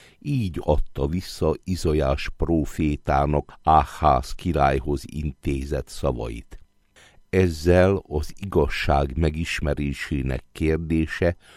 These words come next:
a hit középpontjába került.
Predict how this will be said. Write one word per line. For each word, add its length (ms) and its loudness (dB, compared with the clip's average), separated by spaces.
a 140 0
hit 400 -4
középpontjába 1200 -2
került. 720 -8